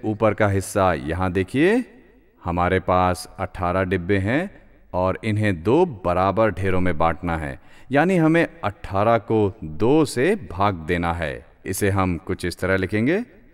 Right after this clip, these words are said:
इसका सही मतलब क्या है, इस बारे में सोचेंगे। हम इसे लिख सकते हैं अठारह बटे दो या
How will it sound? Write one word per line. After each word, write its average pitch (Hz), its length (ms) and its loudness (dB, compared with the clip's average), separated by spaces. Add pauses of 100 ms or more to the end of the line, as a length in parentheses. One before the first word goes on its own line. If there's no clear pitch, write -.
(320)
इसका - 280 0
सही 101 320 -2
मतलब 143 300 2
क्या 151 200 2
है, 190 340 -2
इस 104 140 -4
बारे 85 240 0
में 95 160 0
सोचेंगे। 87 600 -4 (800)
हम 104 220 0
इसे 107 220 0
लिख 101 160 2
सकते - 340 -4
हैं 127 380 0 (420)
अठारह 98 880 -2 (320)
बटे 87 420 -2 (580)
दो 82 460 -2 (580)
या 82 340 -2